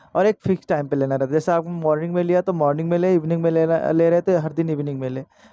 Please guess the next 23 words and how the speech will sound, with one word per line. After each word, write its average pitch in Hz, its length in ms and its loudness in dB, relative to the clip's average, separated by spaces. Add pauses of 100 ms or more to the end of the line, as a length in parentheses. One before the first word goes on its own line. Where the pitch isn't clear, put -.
(120)
तो 190 60 4
इसे 202 160 2
बेसिक 202 320 0
में 202 100 2
आप 190 120 0
इसे 196 160 -2
मॉर्निंग 170 400 0
में 190 120 0
खाना 160 280 -2
खाने 165 240 -2
के 165 60 0
आधा 151 180 2
एक 156 80 0
घंटा 156 260 0
बाद 151 240 0
लें 180 100 0
ताकि 160 240 -2
आपका 156 220 -2
पूरा 151 260 2
दिन 160 160 -2
अच्छे 143 240 -4
से 131 160 -6
जाए। 110 300 -8